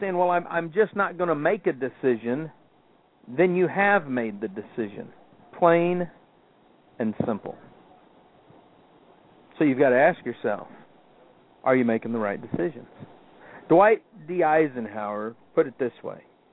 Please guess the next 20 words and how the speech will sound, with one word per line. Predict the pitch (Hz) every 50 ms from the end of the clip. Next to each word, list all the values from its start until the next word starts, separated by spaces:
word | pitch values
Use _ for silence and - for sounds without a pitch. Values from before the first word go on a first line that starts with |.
| _ _ _ _ _ _ _ _ _ _ _ _ _ _ _ _ _ -
"The | 127 -
history | 113 151 262 - - - - 233 220 180
of | 143 - - -
free | 196 214 226 233
man | 214 185 165 139 127 127 123 127
is | 123 123
not | 139 170 175 -
written | 160 170 190 - 185 165
by | 143 147 131 127 - _ - -
chance, | - 214 165 123 113 113 - - _ - - - - _ _ _ _ _ _ _ _ _ _ _ _ - 104 98 - _ _ _
but | - 135 127 - 135
by | 123 135 139 156 - _ - - -
choice." | - - - 101 - - - - - - - _ _ _ _ _ _ _ _ _ _ _ _ _ _ _ _ _ _ _ _ _ _ _ _ - - 113 110 107
Their | 131 143 156 156 139 120 104 - _ _ _ _ - -
choice. | - 101 - - - - - - - - - - - - _ _ _ _ _ _ _ _ _ _ _ _ _ _ _ _ _ _ _ _ _ _ _ _ _ _ _ _ _ _ _ _ _ -
See, | - 254
there's | 294 247 180 185
not | 247 302 392 403
really | 254 214 233 226 190 147
much | 135 139 151 170 175